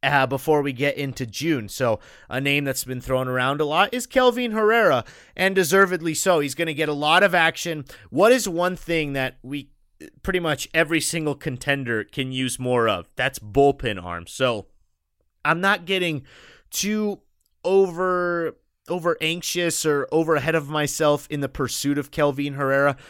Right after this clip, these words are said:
I think he would be, be a fantastic addition to this Halo bullpen. Really,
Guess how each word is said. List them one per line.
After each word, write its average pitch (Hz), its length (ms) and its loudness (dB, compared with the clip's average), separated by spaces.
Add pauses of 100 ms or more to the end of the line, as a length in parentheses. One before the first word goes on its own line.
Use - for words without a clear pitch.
(120)
I 117 80 -4
think 147 200 -8
he 147 100 -4
would 131 160 -4
be, 113 160 -6 (180)
be 127 160 -4
a 107 60 -6
fantastic 131 800 -2
addition 131 320 -4
to 123 80 -6
this 113 160 -6
Halo 123 300 -2
bullpen. 113 400 -4
Really, 123 340 0